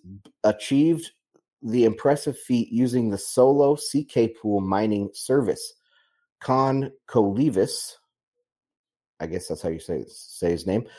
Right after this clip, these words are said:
the administrator of Solo C K Pool, speculated that this miner was using an S seventeen Bitcoin miner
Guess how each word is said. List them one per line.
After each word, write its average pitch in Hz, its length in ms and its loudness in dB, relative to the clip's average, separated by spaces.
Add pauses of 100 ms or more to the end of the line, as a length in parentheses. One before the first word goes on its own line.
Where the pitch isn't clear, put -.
(300)
the 120 100 6
administrator 117 760 6
of 98 380 4
Solo 95 480 2
C 95 240 -8
K 78 200 -6
Pool, 110 400 -2 (220)
speculated 151 640 6
that 113 140 -2
this 131 200 2
miner 127 320 2
was 104 220 -2
using 127 520 -2
an 101 220 0
S 127 300 -2
seventeen 131 840 -4
Bitcoin 95 340 -4
miner 127 340 -2